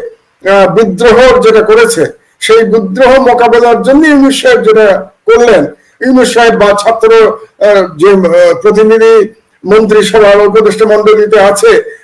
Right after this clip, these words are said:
তারা যেটা করলো যে ছাত্রদের সংগঠিত করে এই বিদ্রোহীদের মোকাবেলা করতে হলো, তাতে তো মনে হচ্ছে যে সরকার এখনো বিশৃঙ্খল অবস্থায় আছে। সরকারের কন্ট্রোল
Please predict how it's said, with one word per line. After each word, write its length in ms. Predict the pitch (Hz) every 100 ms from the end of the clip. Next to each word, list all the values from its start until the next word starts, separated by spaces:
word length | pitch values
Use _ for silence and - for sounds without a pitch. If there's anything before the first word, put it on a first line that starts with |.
| -
তারা 200 | 214 233
যেটা 240 | 233 233
করলো 460 | 226 233 240 226 196
যে 60 | 190
ছাত্রদের 560 | 226 226 233 233 254 - 254
সংগঠিত 540 | 226 233 233 233 247
করে 540 | - 466 440 - - _ _ _ -
এই 240 | - 320 226
বিদ্রোহীদের 640 | 233 196 254 240 262 254
মোকাবেলা 400 | 240 233 233 220
করতে 300 | 220 214 220
হলো, 400 | 202 220 175 - - _ -
তাতে 240 | 269 277
তো 100 | 294 311
মনে 260 | 285 277
হচ্ছে 380 | 269 277 294 294
যে 260 | 277 277 269 - _ _ -
সরকার 540 | - - 269 277 269
এখনো 300 | 254 269 277
বিশৃঙ্খল 540 | 254 - 285 269 254
অবস্থায় 440 | 196 156 - 135 117
আছে। 240 | 117 - _ _ _ _ _
সরকারের 680 | - 226 247 247 254 254 247
কন্ট্রোল 640 | 240 254 - 269 262 -